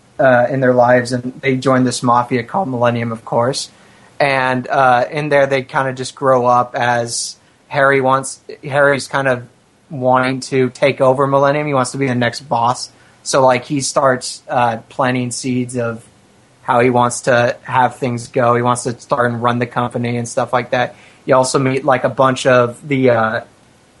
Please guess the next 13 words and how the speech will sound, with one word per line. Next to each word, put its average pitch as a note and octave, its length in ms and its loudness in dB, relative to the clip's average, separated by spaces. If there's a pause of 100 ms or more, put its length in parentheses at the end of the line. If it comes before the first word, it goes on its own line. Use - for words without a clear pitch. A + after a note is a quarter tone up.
(100)
the C#3 120 2
members B2+ 500 2
of A#2+ 220 0
Millennium, B2 460 0
like, A#2 260 -2 (300)
uh, A2+ 320 0
there's A#2 420 0
Big C3 420 -2
Daddy, B2+ 380 2
who B2+ 140 0
is A#2+ 140 -4
the B2+ 80 -4
current A#2+ 360 -2